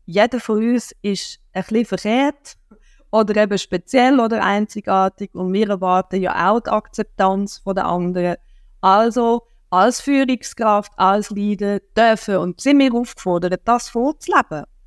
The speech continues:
Und wenn du das schaffst, ich weiss, meine Mitarbeiter, die gehen mit mir durchs Feuer. Das weiss ich. Aber umgekehrt eben auch. Und ich erwarte nicht etwas, was ich selber nicht geben kann.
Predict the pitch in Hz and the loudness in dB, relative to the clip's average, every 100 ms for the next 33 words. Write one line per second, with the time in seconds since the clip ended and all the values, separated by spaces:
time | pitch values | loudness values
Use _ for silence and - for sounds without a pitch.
0 | _ _ - - 196 208 233 247 247 320 | _ _ -20 -12 -4 2 2 2 2 2
1 | 392 - 294 381 415 - - 277 - 294 | 2 -4 2 2 2 -10 -4 -4 0 2
2 | 339 359 254 320 349 247 359 - 453 330 | 2 0 -2 0 2 0 -2 -4 -2 0
3 | 190 170 - 190 175 254 214 202 208 233 | 0 -2 -6 -8 -2 -2 2 2 2 2
4 | 269 330 240 - - 359 440 - - - | 0 0 -4 -6 -8 -6 -4 -6 -10 -20
5 | - - - _ _ - 185 240 311 403 | -20 -20 -20 _ _ -4 -4 0 -2 -2
6 | 359 370 233 - _ _ - - - - | -4 -6 -6 -12 _ _ -20 -20 -20 -20
7 | _ _ - _ 226 240 247 262 247 - | _ _ -20 _ 0 2 2 2 0 -2
8 | 240 233 208 208 196 180 185 143 - _ | -2 0 -2 -2 -2 -2 -2 -6 -12 _
9 | 196 190 - 247 226 196 214 254 - 233 | -6 -4 -4 -2 -2 0 2 2 -2 -4
10 | 233 - - 220 - - 220 220 - - | -4 -2 -2 -2 -4 -6 -4 -4 -10 -12
11 | 196 202 202 185 170 202 196 208 - 190 | -2 0 0 0 0 0 0 -2 -4 -6
12 | 190 - 185 175 160 147 | -6 -2 -4 -2 -6 -6